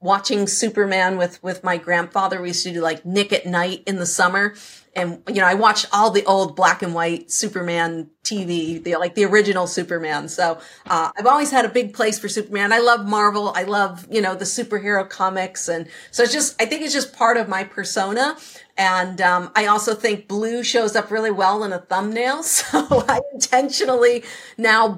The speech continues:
buy shirt. It's weird. Like, I buy shirts to wear on YouTube so that it will fit with my brand or it will fit with the thumbnail. So it's, it's, it's evolved. <laughs>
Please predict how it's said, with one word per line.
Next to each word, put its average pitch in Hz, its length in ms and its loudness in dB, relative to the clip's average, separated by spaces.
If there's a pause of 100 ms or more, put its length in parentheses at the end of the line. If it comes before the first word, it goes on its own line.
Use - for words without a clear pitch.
(100)
buy 208 400 4
shirt. 220 460 0
It's 214 160 -4
weird. 226 340 0
Like, 185 160 -4
I 202 100 2
buy 220 340 -2
shirts 214 480 -4 (360)
to 294 180 4
wear 240 260 4
on 196 240 0
YouTube 214 560 -2
so 226 200 2
that 196 180 2
it 190 120 -2
will 202 100 -2
fit - 260 2
with 208 180 -2
my 185 160 2
brand 190 540 0 (100)
or 196 200 -2
it 214 140 2
will 214 120 2
fit 233 240 0
with 208 120 -2
the 202 80 -6
thumbnail. 175 540 -2
So - 220 -2
it's, 165 200 -6
it's, 180 260 -14
it's 214 160 0
evolved. 202 680 2
<laughs> - 40 -20